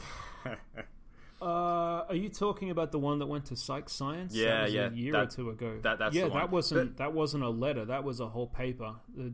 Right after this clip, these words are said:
Speaker 2: to, discussing how another paper wasn't any good.
Speaker 1: Hmm.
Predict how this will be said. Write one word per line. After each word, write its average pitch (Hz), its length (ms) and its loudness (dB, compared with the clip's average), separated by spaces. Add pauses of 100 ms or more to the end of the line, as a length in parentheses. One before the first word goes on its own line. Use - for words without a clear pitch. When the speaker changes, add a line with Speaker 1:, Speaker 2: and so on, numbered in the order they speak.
Speaker 2:
to, 120 220 -4
discussing 117 720 -6
how 117 180 -4
another 110 260 -4
paper 113 400 -2
wasn't 110 320 -6
any 107 160 -6
good. 107 220 -6 (760)
Speaker 1:
Hmm. 98 160 -6